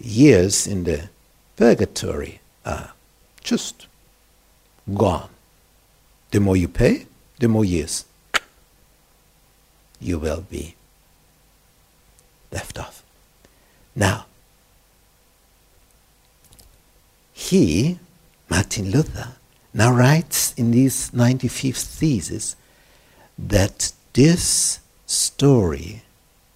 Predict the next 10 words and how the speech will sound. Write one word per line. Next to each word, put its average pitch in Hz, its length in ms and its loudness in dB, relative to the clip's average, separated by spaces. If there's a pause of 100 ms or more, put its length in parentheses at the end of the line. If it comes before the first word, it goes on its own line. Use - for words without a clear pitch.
(480)
about 87 400 -2
forgiveness 104 800 0
of - 160 -10
sins - 880 -2
when - 120 -14
you - 120 -18
pay - 420 -2 (1300)
is - 400 -2
a - 120 -10
lie. 170 760 -2